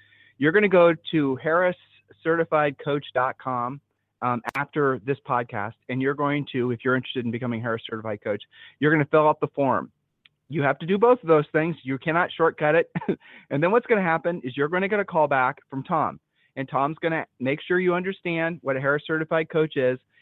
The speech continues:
And after that, then you have to talk to me, because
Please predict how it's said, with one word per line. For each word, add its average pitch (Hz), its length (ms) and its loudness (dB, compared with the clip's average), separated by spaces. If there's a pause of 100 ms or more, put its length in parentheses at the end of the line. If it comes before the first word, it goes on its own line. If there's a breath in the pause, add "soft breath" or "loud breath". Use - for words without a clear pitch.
(140)
And 147 160 0
after 220 340 2
that, 226 380 4 (120)
then 156 160 -2
you 156 60 -4
have 151 200 -4
to 156 60 -20
talk 135 260 -6
to 175 60 -14
me, 123 260 -8 (400)
because 147 340 0